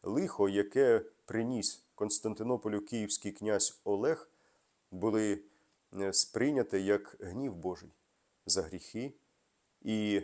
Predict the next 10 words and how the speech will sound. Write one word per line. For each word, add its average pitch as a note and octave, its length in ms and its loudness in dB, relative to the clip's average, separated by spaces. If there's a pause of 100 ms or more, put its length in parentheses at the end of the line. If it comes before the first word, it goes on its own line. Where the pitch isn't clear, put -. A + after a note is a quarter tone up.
(140)
сповіщає C#3 720 2
про A2+ 180 0
це A#2+ 240 2
покарання G#2 540 0
місту A2+ 340 -2
сам C3 340 6
великомученик G2+ 800 -6 (340)
Димитрій. G2+ 440 -8 (880)
Звісно G#2+ 440 2
ж, - 160 -4